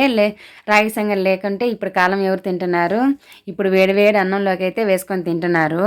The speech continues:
లేదంటే మాకు అసలే వద్దని చెప్పేస్తున్నారు. అందుకనేసి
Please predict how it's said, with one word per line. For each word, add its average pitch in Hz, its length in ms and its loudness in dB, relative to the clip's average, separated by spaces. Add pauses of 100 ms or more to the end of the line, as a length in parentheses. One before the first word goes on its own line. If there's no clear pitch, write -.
(1040)
లేదంటే 202 480 2
మాకు 214 240 0
అసలే 202 260 0
వద్దని 190 340 2
చెప్పేస్తున్నారు. 175 760 -2
అందుకనేసి 185 680 0